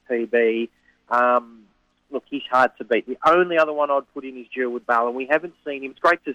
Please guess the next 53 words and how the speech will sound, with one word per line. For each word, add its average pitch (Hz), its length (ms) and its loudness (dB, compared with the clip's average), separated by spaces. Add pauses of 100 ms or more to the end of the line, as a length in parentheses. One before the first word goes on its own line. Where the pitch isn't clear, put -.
see 127 240 2
him 120 80 -6
back, 120 240 2
actually. 110 340 -10 (360)
We 131 100 2
haven't 180 280 2
seen 170 160 2
him 139 200 -4
since 131 220 -8
May, 123 460 2 (400)
but 131 80 0
his 131 100 -6 (140)
two 180 120 4
wins 170 280 2
prior 143 220 2
to 127 80 -2
breaking 123 420 -2
down, 117 220 -4
he 117 60 -8
went 117 200 -8
twenty-five 160 640 0
ten 139 120 -2
at - 120 -10
Ballarat 117 400 2
and 117 100 -14 (140)
twenty-five 139 720 0
fifty-seven 117 580 -8
at 104 100 -12
Geelong. 107 380 2 (460)
He's 123 140 -12
got - 200 4
extreme 139 800 0
speed, 120 340 0
this 107 120 -6 (100)
dog, 92 260 2
so 120 140 6
we 120 140 4
won't 147 260 4
leave 156 160 2
him 147 140 -6
out 127 240 4
because 117 200 -16
he's 123 180 -16 (120)
fresh, 143 300 -2
and 113 100 -10 (400)
I'm 120 80 -14
sure 147 240 2
he 143 60 0
would 135 140 -4
be 120 100 -10
trialling 127 440 0
okay. 117 540 -2
Six 165 160 -8